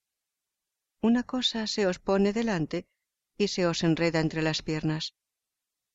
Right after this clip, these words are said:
Es un periódico extendido que anda solo, detrás del cual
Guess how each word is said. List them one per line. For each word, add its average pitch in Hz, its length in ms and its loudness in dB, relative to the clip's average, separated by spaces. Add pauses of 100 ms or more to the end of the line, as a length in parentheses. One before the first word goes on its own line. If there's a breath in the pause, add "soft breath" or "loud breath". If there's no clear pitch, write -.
(1600)
Es 185 320 -2
un 196 160 2
periódico 190 560 2
extendido 180 960 -2
que 180 180 -2
anda 175 320 0
solo, 170 460 -4 (720)
detrás 226 400 -2
del 226 180 -2
cual 226 300 -4